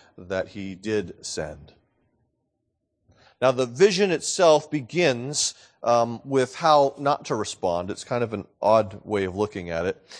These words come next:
What is the response? We see the beginning of this vision in verse, uh, four with the "behold." That's signifying the beginning of the, of the vision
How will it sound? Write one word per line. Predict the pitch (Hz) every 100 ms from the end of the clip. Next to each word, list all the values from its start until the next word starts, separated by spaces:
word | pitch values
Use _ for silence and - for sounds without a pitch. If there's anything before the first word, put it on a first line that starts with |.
| -
What | - 151 202
is | 226 151
the | 127
response? | 107 - 117 98 90 -
We | 151
see | - 190
the | 156 127
beginning | 117 131 175 175
of | 156 131
this | 127
vision | 123 139 143 113 113 117 _ - - -
in | 117 120
verse, | 117 135 - - - - -
uh, | 113 101
four | - - 170 127 113
with | 120 131 -
the | 127 120 - _ -
"behold." | 131 - 156 139 110 80 67 82 _ _ _ _ _ _ _ _ -
That's | 110 -
signifying | - 180 156 127 - 110 104 104 104
the | 107
beginning | 110 110 139 131 110
of | 110 98
the, | 98 101 98 85
of | - 98 101 - _
the | 110
vision | 98 135 131 107 87